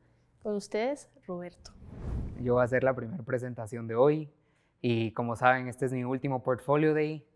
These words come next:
Speaker 2: La presentación no tiene nada nuevo, es completamente en rutina a lo que he hecho los semestres pasados y la intención, pues, es ilustrar mis esfuerzos en la clase de Experiential Learning.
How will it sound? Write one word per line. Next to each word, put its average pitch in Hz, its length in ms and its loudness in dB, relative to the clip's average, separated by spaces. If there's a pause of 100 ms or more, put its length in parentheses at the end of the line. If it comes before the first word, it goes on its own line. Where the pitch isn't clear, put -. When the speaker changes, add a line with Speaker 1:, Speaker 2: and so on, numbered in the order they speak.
(340)
Speaker 2:
La 127 100 2
presentación 123 460 -2
no 123 100 -8
tiene 123 220 -2
nada 120 220 -4
nuevo, 135 300 -2
es 127 60 -8
completamente 123 800 -6 (440)
en 131 180 0
rutina 123 480 0
a 127 40 4
lo 113 160 -2
que 117 100 -6
he 117 100 -2
hecho 135 180 -4
los 131 140 -2
semestres 117 400 -4
pasados 185 680 4 (640)
y 123 120 -2
la 117 80 0
intención, 117 400 -6
pues, 120 160 -4
es 120 100 -6
ilustrar 120 720 -6
mis 131 340 -6
esfuerzos 123 540 -2
en 123 80 -8
la 110 80 -4
clase 117 300 -4
de 202 60 -4
Experiential 117 680 -8
Learning. 139 480 -2